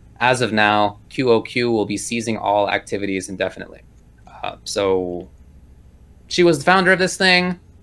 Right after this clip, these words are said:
Nobody wants to be associated with it now, which makes total sense. Uh, people, a lot of people helped on it. Um, Yuki, Flexus, Yasuda, Marine, Joe.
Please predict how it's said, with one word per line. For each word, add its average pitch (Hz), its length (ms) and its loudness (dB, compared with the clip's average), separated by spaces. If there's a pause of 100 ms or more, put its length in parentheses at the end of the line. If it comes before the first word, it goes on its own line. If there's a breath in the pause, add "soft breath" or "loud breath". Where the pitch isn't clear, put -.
(680)
Nobody 127 220 0
wants 117 180 0
to - 60 -14
be 104 60 -4
associated 160 480 4
with 156 120 4
it 151 80 2
now, 147 300 4
which 101 160 -4
makes 98 160 -6
total 127 220 0
sense. 123 300 -4 (480 soft breath)
Uh, 101 220 2 (100)
people, 170 560 6
a 147 80 4
lot 202 160 8
of 277 60 6
people 277 160 6
helped 254 240 6
on 156 160 6
it. 120 240 4
Um, 131 440 4 (320)
Yuki, 180 400 2
Flexus, 175 840 0
Yasuda, 151 560 4
Marine, 143 600 0
Joe. 139 640 2